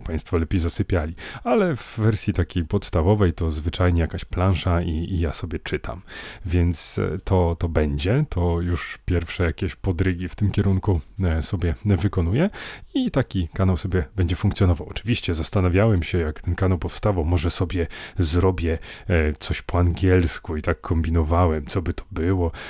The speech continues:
e, żeby zaistnieć. No ale stwierdziłem, że to jednak głupota, że w tym, e, ojczystym języku to się pięknie rozwija ten polski YouTube i, i w, powiedzmy, że trochę mniejsza konkurencja, chociaż oczywiście ogromna i wspaniała,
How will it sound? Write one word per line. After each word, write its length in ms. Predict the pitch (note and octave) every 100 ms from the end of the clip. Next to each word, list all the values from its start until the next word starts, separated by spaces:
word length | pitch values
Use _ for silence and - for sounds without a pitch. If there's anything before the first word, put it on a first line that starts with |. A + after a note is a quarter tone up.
| -
e, 340 | - D2 C#2+ C#2
żeby 280 | D2+ D2 C#2+
zaistnieć. 760 | D#2 F2 F#2+ - F#2 E2 -
No 100 | C3+
ale 120 | B2+
stwierdziłem, 400 | A2 - F#2 G2+
że 60 | E2
to 120 | -
jednak 440 | E2 D#2+ - - F2+ D#2+
głupota, 500 | F#2 E2 G2 F#2 E2
że 140 | E2+
w 60 | -
tym, 240 | F#2 F2 - - - -
e, 280 | F2+ F2+ G2
ojczystym 500 | F#2 - - F#2+ F2+
języku 460 | F2 D#2 G#2+ -
to 120 | F2+ F2 -
się 160 | -
pięknie 460 | - A2 G#2+ G2+ G2
rozwija 400 | E2 D#2 F#2+ F2
ten 180 | F#2 D#2+
polski 460 | G2+ E2+ - - D#2+
YouTube 500 | A#2 A2 G2 E2+ F#2
i, 160 | E2 - - -
i 200 | F#2+ E2+ C#2
w, 180 | - F#2 E2 -
powiedzmy, 400 | D#2+ F2+ - E2
że 160 | E2 E2 -
trochę 260 | F2+ G2
mniejsza 580 | F2 G2 G2+ - E2+ E2
konkurencja, 680 | F2+ F#2+ - F2+ A2+ - D#2+
chociaż 260 | - D#2 -
oczywiście 320 | - E2 F#2
ogromna 340 | E2+ G2 F#2+
i 40 | E2
wspaniała, 580 | - E2+ D#2+ G2+ G2+